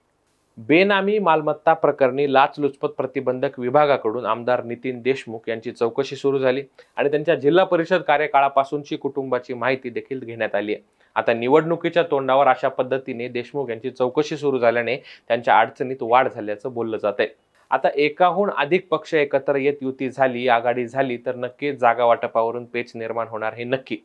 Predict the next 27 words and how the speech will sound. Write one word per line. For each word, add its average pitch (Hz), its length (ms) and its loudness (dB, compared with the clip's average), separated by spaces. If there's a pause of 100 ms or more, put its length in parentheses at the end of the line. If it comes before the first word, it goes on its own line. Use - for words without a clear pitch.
(540)
अशाच 196 400 2
पद्धतीचा 139 540 2
पेच 127 360 -2
बाळापूर 120 380 4
विधानसभा 117 560 -2
मतदारसंघातही 113 920 -4
आहे. 113 180 2 (560)
भाजप, 165 380 6
शिवसेना, 156 580 2
शिंदे 147 340 0
गट 139 240 2
आणि 131 160 0
राष्ट्रवादी 123 580 2
अजित 117 220 0 (100)
पवार 117 240 0
गट 123 260 0
या 120 200 -2
तीनही 165 560 0
पक्षांनी 143 520 -2
बाळापूरच्या 123 540 2
जागेवर 117 320 0
आपला 113 240 -4
दावा 104 260 2
सांगितलाय. 107 480 -4 (520)
भाजपकडून 170 640 4
तेजराव 139 540 4
थोरात, 131 280 4